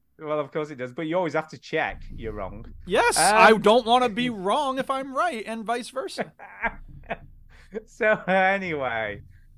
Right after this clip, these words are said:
Speaker 1: Uh, so anyway, it looks pretty good, and I've gotta say, this introduction of guns and sword fighting at the same time is, it's pretty cool. It looks amazing. It's like, "Oh my God, this is just ridiculous."
Speaker 2: It,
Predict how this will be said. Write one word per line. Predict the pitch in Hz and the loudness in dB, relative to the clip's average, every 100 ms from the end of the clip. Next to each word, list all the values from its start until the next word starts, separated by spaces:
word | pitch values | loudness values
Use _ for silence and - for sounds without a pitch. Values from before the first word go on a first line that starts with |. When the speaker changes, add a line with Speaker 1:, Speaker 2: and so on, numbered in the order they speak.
| - - | -20 -10
Speaker 1:
Uh, | 156 170 | 0 2
so | 180 247 | 4 4
anyway, | 302 240 | 4 4
it | 202 | 2
looks | 330 262 | -2 -6
pretty | - 311 277 | -10 -6 -4
good, | 294 302 | -2 0
and | 202 202 | 0 -2
I've | 208 | -2
gotta | 254 247 | -2 -4
say, | 240 254 220 143 127 | -4 -2 0 0 -4
this | 156 - | -10 -10
introduction | 254 233 208 196 160 208 | -10 -6 -2 -2 -2 -6
of | 170 147 | -6 -6
guns | 156 190 180 170 175 180 | -6 -4 -6 -8 -6 -2
and | 180 175 | 0 -2
sword | 160 185 170 160 135 | -8 -6 -4 -4 -4
fighting | 143 120 113 127 123 | -2 -2 -4 -10 -6
at | 139 | -6
the | 135 | -8
same | - 151 139 123 | -4 -4 -4 -6
time | 170 156 117 110 120 | -2 -2 -2 -4 -10
is, | 233 240 233 190 165 _ _ _ _ _ _ _ _ | -10 -8 -8 -10 -16 _ _ _ _ _ _ _ _
it's | 330 | -8
pretty | - - 466 453 539 - | -8 0 4 4 2 -2
cool. | 359 381 453 | 2 4 4
It | 208 | 4
looks | 247 330 - | 0 -2 0
amazing. | 370 302 392 370 311 147 | 2 2 2 0 -4 -4
It's | 160 | -8
like, | 269 190 185 | 0 2 2
"Oh | 175 220 220 | 2 -2 0
my | 156 | -2
God, | 123 202 233 | -2 -2 -2
this | 165 170 | -4 -12
is | 165 | -14
just | 170 170 | -16 -14
ridiculous." | 160 190 - 147 110 - - _ _ _ | -12 -12 -10 -10 -10 -12 -20 _ _ _
Speaker 2:
It, | _ | _